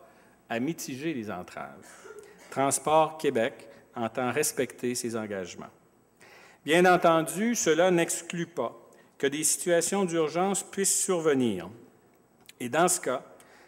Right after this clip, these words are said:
comme je l'ai fait récemment pour le pont-tunnel, je n'hésiterai jamais à intervenir si j'estime que la sécurité du public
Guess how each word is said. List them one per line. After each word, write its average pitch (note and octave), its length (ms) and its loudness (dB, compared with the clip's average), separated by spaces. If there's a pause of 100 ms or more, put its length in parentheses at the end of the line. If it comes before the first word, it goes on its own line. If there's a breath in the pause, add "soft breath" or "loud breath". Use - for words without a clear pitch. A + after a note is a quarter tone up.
(100)
comme D3 160 0
je C#3+ 120 -6
l'ai D#3 120 -4
fait E3+ 180 2
récemment D3+ 480 0
pour D3+ 160 -2
le C3 80 2
pont-tunnel, C#3 680 -2
je B2 120 -6
n'hésiterai C3+ 560 -4
jamais C#3 480 0 (420 loud breath)
à A2+ 100 -4
intervenir E3 840 0
si - 180 -4
j'estime G3+ 540 0
que D#3 100 -2
la B2+ 100 2
sécurité D#3+ 600 -6
du C3 140 -12
public B2+ 540 -4